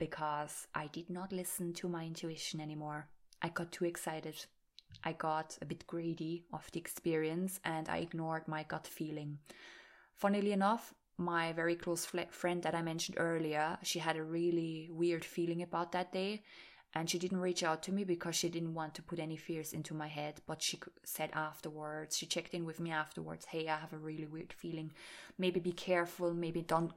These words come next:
go out multiple times," right? And I, yeah, I had a gut, a weird gut feeling too, you know, 'cause, um, I shouldn't have gone out again.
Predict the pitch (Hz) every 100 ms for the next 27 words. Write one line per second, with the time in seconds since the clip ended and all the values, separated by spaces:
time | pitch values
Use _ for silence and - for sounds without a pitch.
0 | - - 180 180 170 170 175 170 170 170
1 | 170 196 190 185 180 151 160 185 - -
2 | - - - - 170 180 180 175 180 175
3 | - _ - 170 175 170 170 175 170 -
4 | - _ - - _ _ _ 175 170 160
5 | 165 - - 180 185 175 - 180 175 175
6 | 165 165 - 175 170 185 180 175 170 -
7 | - 165 160 160 - 156 156 - 160 160
8 | 151 156 - - - _ - - - -
9 | - 165 156 165 165 160 160 165 165 _
10 | _ _ _ _ _ _ _ _ _ _
11 | _ _ - 185 180 175 180 - 214 208
12 | 175 - 165 156 156 151 147 139